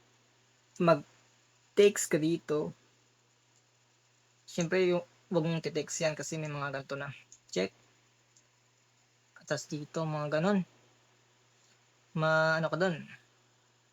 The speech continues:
Ma-, ano yung tawag dyan?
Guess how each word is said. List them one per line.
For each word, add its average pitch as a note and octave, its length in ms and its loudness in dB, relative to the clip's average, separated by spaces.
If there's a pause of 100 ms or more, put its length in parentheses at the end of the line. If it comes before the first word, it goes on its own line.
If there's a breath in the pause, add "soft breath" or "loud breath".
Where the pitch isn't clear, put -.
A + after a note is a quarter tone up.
(1400)
Ma-, D#3 560 0
ano D#3 120 -2
yung D#3+ 140 -6
tawag D3+ 180 0
dyan? F3 120 -4